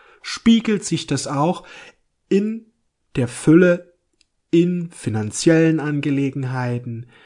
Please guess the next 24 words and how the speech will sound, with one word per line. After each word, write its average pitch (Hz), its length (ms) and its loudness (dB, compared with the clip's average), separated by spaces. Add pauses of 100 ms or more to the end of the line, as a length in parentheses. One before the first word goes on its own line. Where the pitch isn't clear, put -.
(360)
in, 107 560 -6 (720)
ja, 143 340 -6
in 127 180 -4
vielen, 135 760 -4 (460)
in 147 140 -4
vielen 220 520 -4
Ebenen 165 460 2
deines 131 380 -4
Lebens 120 400 -2
spiegelt - 540 -2
sich - 140 -10
das - 240 -6
wider. 101 300 -8 (420)
Einerseits, 131 640 0
dass - 200 -6
du 110 240 -6
wundervolle 127 440 -2
Beziehungen 160 640 0
hast, 143 300 -6 (480)
aber 151 240 -2
eben 156 180 -2
auch, 156 260 -2
dass - 240 -6
du, 135 220 0